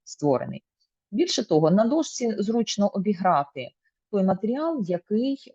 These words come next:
ем, поданий у підручнику.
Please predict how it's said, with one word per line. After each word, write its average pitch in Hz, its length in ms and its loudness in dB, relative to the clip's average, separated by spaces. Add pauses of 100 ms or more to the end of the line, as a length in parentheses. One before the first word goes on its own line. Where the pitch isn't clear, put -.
ем, 151 360 -10 (1600)
поданий 202 480 2
у 185 180 -4
підручнику. - 760 -8